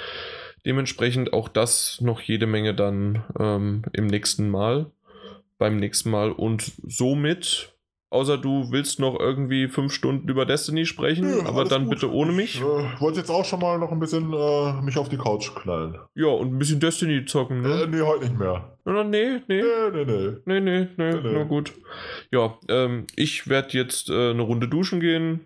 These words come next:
Speaker 2: Ja.
Speaker 1: und das, das freut auch die L-, User zu hören.
Speaker 2: Dass
Speaker 1: Und
Speaker 2: du duschen
Speaker 1: dann
Speaker 2: gehst mal, oder?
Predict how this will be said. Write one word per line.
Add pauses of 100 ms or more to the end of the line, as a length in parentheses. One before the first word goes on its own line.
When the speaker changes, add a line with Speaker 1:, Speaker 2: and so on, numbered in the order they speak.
Speaker 2:
Ja.
Speaker 1:
und
das,
das
freut
auch
die
L-,
User
zu
hören. (1300)
Speaker 2:
Dass
Speaker 1:
Und
Speaker 2:
du
duschen
Speaker 1:
dann
Speaker 2:
gehst
mal,
oder?